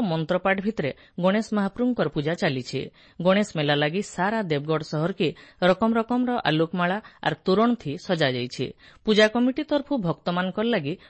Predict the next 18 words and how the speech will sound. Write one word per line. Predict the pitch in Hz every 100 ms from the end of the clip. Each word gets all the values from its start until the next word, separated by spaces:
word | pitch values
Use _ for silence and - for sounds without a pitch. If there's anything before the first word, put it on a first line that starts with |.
| _
ଅନ୍ନଭୋଗର | 160 180 208 196 247 220 151
ବ୍ୟବସ୍ଥା | 175 127 - 139
ହେଇଛେ। | 123 117 131 113 - _ _ _ _ - - _
ଉତ୍କଳ | 226 - 269
ସଂସ୍କୃତି | 269 208 180 - 180 196 214
ବିଶ୍ୱବିଦ୍ୟାଳୟନ | 175 - 170 165 160 180 185 196 247 - 196
ଓଡ଼ିଆ | 202 226 233
ସଂସ୍କୃତି | - 147 - 180 175 214 - -
ଆର୍ | 170
ପର୍ବପର୍ବାଣୀ | - 180 180 208 220 214 233 240
ଉପରେ | 151 151 202 - _
ଗୋଟେ | 196 202 208
ଛଅ | - 190
ମାସିଆ | 196 196 - 233 247 - _
ପାଠ୍ୟକ୍ରମ | - 175 - 220 - 233 226
ମୂଲ | 202 262
କରାଯିବା | 220 156 143 143
ବୋଲି | 139 147